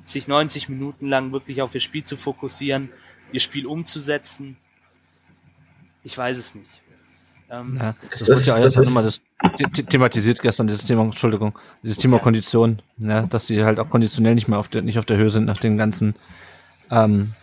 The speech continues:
Speaker 2: Verletzungen, Corona-Infektionen und so, ne? Sorry,
Speaker 1: Ja,
Speaker 2: ich hatte,
Speaker 1: klar.
Speaker 2: ich war dir ins Wort gefallen, Lukas.
Speaker 3: Das ist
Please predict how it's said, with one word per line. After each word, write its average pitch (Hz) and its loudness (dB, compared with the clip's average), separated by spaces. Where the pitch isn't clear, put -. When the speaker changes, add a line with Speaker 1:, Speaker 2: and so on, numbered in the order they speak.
Speaker 2:
Verletzungen, 113 4
Corona-Infektionen 104 0
und 104 -4
so, 101 -4
ne? 104 0
Sorry, 110 4
Speaker 1:
Ja, 131 2
Speaker 2:
ich - -4
hatte, 117 0
Speaker 1:
klar. - -6
Speaker 2:
ich - -12
war 107 4
dir 113 2
ins 110 2
Wort - 4
gefallen, 107 4
Lukas. 110 0
Speaker 3:
Das 127 4
ist - 2